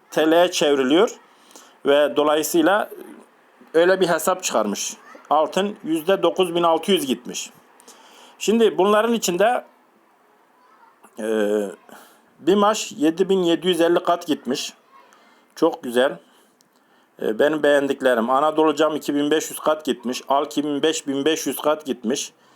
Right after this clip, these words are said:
E, Çem Taş iki bin sekiz yüz doksan üç kat gitmiş. Ege Endüstri on dokuz bin beş yüz yirmi sekiz kat gitmiş. Nasıl bir çalışma yapmış bilmiyorum ama müthiş bir şey yani. On dokuz bin kat.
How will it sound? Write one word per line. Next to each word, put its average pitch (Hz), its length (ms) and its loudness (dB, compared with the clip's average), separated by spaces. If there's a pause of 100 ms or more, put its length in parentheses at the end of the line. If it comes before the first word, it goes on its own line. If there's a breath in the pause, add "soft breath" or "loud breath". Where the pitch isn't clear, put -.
(540 soft breath)
E, 107 380 2
Çem 170 340 0 (100)
Taş 175 320 -2 (100)
iki 151 240 -6
bin 156 120 -2
sekiz 147 340 -2
yüz 143 120 -4
doksan 147 320 -2
üç 147 160 -8
kat 151 220 -2
gitmiş. 123 500 -6 (720 loud breath)
Ege 180 240 2
Endüstri 185 760 2 (220)
on 190 280 2
dokuz 175 420 0
bin 180 220 -2
beş 180 220 0
yüz 151 140 -4
yirmi 160 200 2
sekiz 165 320 -4
kat 165 280 -2
gitmiş. - 400 -6
Nasıl 147 300 -2
bir 143 100 -4
çalışma 139 400 -2
yapmış 139 340 -4
bilmiyorum 143 300 -2
ama 170 180 0
müthiş 151 420 -6
bir - 60 -12
şey 101 180 -2
yani. 104 200 -2
On 160 260 0
dokuz 143 320 0
bin 120 120 -2
kat. 87 200 -6